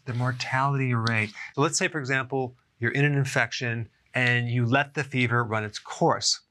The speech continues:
versus taking something to turn off that fever. Guess what? There's some interesting studies that if you let the fever do its job, you will have a decrease in death rate. What you want to do sometimes is enhance the fever.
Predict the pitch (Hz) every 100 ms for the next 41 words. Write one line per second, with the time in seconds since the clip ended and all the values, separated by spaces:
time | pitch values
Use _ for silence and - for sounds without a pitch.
0 | _ 135 165 156 147 131 - - 214 208
1 | 180 143 117 - 123 123 120 - 135 123
2 | 123 123 127 113 - - 170 120 101 -
3 | _ _ - 117 - - 160 131 - _
4 | _ - 117 - 117 113 110 - 113 -
5 | - 170 143 120 - - 117 110 - 120
6 | - 120 113 104 123 131 - 123 - 131
7 | 120 110 117 110 - - 156 156 131 120
8 | 113 - - - 123 123 117 131 123 120
9 | 120 117 95 135 139 139 131 113 113 -
10 | - - _ - 120 117 113 113 92 123
11 | 135 - 110 113 107 98 - 107 - _
12 | 127 143 135 180 240 - 143 123 110 117
13 | 107 117 104 104 - 107 123 113 135 139
14 | 139 - 123 - 160 127 98